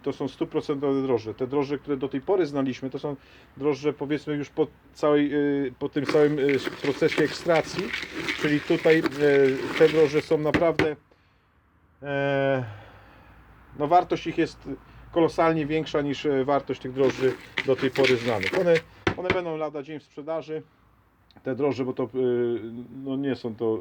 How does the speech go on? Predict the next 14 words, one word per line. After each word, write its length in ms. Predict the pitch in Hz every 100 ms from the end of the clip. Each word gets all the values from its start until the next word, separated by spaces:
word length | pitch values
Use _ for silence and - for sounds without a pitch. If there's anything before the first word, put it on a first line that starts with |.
| 107
to 100 | -
nasze 320 | 113 107 - 92
drożdże. 400 | - - - - - _ - - - 117
E, 500 | 117 113 117 117 107 135
lada 240 | 131 127
dzień 140 | 120 113
będą. 300 | 90 82 - - - -
I 80 | 143
tak 140 | 208
przygotowaną 600 | - 170 175 170 165 156 143 -
karmę, 380 | 120 120 160
czekamy 340 | - 160 165 160
troszeczkę, 480 | 151 143 170 156
aż 80 | 160